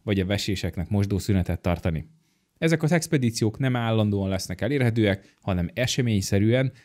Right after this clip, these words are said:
egy hétig él, aztán két hétig nem, kicsit talán a globál eventekre emlékeztetve, de persze kivéve most az elsőt, mert ez két hétig lesz.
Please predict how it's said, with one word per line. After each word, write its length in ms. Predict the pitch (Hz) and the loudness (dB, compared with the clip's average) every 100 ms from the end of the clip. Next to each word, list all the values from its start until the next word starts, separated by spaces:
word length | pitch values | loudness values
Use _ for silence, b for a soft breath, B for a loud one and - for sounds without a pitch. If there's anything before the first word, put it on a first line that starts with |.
| b | b
egy 200 | - 131 | -2 -2
hétig 380 | - 113 - 139 | 0 -4 -4 -2
él, 220 | 147 139 - | 0 0 -4
aztán 340 | 113 - 101 | -8 -4 -4
két 240 | - 98 | -2 -2
hétig 320 | - 87 - 73 | -2 -6 -6 -2
nem, 300 | 135 135 135 b b b | 0 0 -2 b b b
kicsit 320 | - 185 185 156 | -6 -2 -2 0
talán 260 | 135 117 | 0 2
a 40 | 104 | 0
globál 340 | 104 98 90 | 0 2 2
eventekre 540 | 87 87 82 87 - | 0 0 -2 -6 -2
emlékeztetve, 840 | 92 92 82 - 82 - - 113 139 b b b | -2 0 -2 -4 -8 -10 -4 -2 -2 b b b
de 160 | - 120 | -4 0
persze 260 | 131 107 | 2 0
kivéve 320 | 113 170 151 131 | 4 6 6 4
most 240 | 120 - | 0 0
az 100 | 107 | 2
elsőt, 400 | 135 135 104 - | 2 2 0 0
mert 160 | 101 90 | 0 0
ez 120 | 87 | 0
két 200 | - 104 | 0 0
hétig 260 | 95 85 90 | 0 -4 -4
lesz. 360 | 87 - - | -4 -6 -14